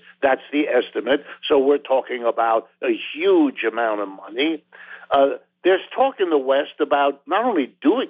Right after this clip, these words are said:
taking that money, which, by the way, violates international law. It even violates American law, uh, at least in the minds of many lawyers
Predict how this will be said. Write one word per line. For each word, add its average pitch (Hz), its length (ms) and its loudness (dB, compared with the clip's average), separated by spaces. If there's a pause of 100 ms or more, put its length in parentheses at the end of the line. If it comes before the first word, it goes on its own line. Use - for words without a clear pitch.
(120)
taking 180 400 0
that 110 300 0 (280)
money, 113 460 0 (720)
which, 143 160 2 (100)
by 156 160 4
the 139 100 0
way, 139 220 2 (220)
violates 131 680 0 (140)
international 120 920 -2
law. 127 380 2 (220)
It 220 120 -2
even 160 360 -2
violates 127 640 0
American 127 720 -2
law, 104 360 0 (220)
uh, 113 400 0 (320)
at 131 140 -2
least 156 260 2
in 131 100 0
the 123 100 2
minds 123 400 -2
of 107 100 -2
many 127 320 0
lawyers 117 460 0